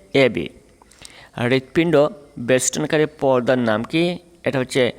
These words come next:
পেরিকার্ডিয়াম। হৃৎপিণ্ড বেষ্টনকারী পর্দা যেটা রয়েছে, এটার নাম হচ্ছে পেরিকার্ডিয়াম।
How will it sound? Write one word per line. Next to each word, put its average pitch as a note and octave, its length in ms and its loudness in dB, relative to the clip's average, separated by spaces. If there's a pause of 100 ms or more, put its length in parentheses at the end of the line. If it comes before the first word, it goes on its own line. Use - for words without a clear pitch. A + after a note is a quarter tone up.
(360)
পেরিকার্ডিয়াম। A#2 840 0 (840)
হৃৎপিণ্ড C#3+ 540 0
বেষ্টনকারী C#3+ 600 -2
পর্দা C3 440 -2
যেটা A#2+ 220 -2
রয়েছে, C3 340 -2
এটার A#2 140 0
নাম A#2+ 140 -2
হচ্ছে B2 220 -4
পেরিকার্ডিয়াম। G2+ 880 -4